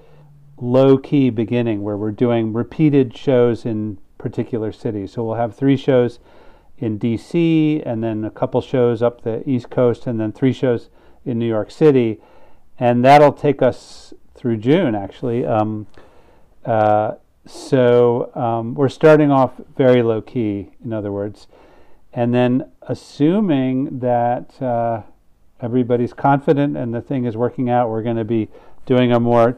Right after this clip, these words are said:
typical, traditional tour of the United States in the fall.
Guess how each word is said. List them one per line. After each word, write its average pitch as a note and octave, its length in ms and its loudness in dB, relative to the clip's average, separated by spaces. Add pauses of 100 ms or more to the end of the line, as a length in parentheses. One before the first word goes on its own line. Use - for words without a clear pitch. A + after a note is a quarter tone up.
typical, B2 720 2 (320)
traditional C3 800 2 (140)
tour A#2+ 480 4
of G#2+ 280 -4
the A#2 80 -6
United A2 380 -4
States - 640 -8
in A2+ 220 -6
the G#2+ 100 -10
fall. G#2+ 580 -2